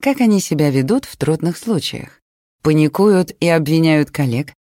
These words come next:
или в темпе берутся за дело, будучи готовыми поддержать любого члена команды?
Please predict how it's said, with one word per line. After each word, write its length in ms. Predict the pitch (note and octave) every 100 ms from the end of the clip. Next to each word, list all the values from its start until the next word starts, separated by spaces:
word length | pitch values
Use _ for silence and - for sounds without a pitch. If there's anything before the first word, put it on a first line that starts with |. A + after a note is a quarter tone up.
| _ -
или 340 | E3+ D3+ C#3
в 140 | - -
темпе 340 | D#3+ C#3+ C#3+
берутся 400 | C#3 C#3 C3+ C3+
за 140 | B2+
дело, 320 | B2 B2+ C#3+ D#3+
будучи 380 | C#3+ C3+ C3+
готовыми 560 | C3 C3+ C3+ D3 C#3+ C#3
поддержать 760 | C3 C#3+ B2+ C#3 B2+ C3+ C#3+ -
любого 420 | C3+ C3+ D#3 C#3+
члена 380 | B2 - D3+ C3
команды? 560 | - B2+ E3+ E3 A2